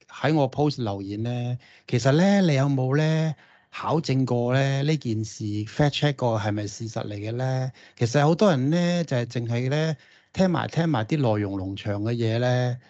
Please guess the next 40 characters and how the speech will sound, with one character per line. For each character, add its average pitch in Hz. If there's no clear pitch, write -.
誒， 104
就 117
亂 117
咁 120
出 135
post 131
㗎 110
啦。 101
其 127
實 131
呢， 185
嗰 165
樣 143
嘢 123
呢， 147
事 -
實 113
唔 107
係 107
咁 110
嘅， 143
係 117
咁， 113
咁， 120
咁， 120
咁。 110
即 -
係 156
我 127
想 123
講 104
呢， 117
如 151
果 131
玩 127
社 117
交 131
媒 98
體 98
呢， 110